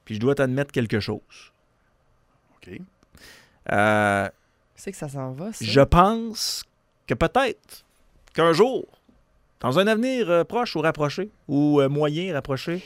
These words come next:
Speaker 2: Tu te lances en politique ?
Speaker 1: je pourrais me
Speaker 2: <laughs>
Speaker 1: procurer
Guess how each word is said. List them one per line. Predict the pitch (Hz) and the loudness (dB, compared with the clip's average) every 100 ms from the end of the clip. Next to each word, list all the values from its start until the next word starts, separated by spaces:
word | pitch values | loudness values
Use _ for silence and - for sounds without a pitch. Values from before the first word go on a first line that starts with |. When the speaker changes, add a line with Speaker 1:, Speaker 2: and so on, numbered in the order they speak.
| - | -16
Speaker 2:
Tu | - | -8
te | |
lances | 143 135 | -6 -4
en | 120 | -4
politique ? | 127 117 120 | -4 -4 0
Speaker 1:
je | 175 | 2
pourrais | 180 208 214 202 262 | 2 2 2 4 4
me | 233 175 | 6 4
Speaker 2:
<laughs> | 165 | 4
Speaker 1:
procurer | - 170 196 185 156 165 190 202 | 4 4 4 4 4 6 6 6